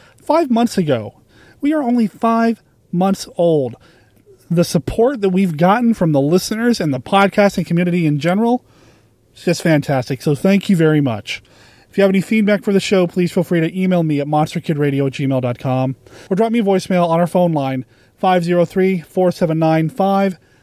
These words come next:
M K R. We've gotten another review in the iTunes store, so we're up to twenty. And keep in mind the current challenge. If you subscribe to the show in iTunes, once we get fifty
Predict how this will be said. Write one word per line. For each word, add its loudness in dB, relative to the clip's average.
M 0
K 0
R. -4
We've 0
gotten 2
another 2
review 2
in 0
the 2
iTunes 0
store, 2
so -2
we're 2
up -2
to 0
twenty. -2
And -4
keep 2
in 2
mind 4
the 0
current 0
challenge. 0
If 0
you 2
subscribe 0
to -6
the 0
show 0
in 2
iTunes, -2
once 0
we 0
get -4
fifty -2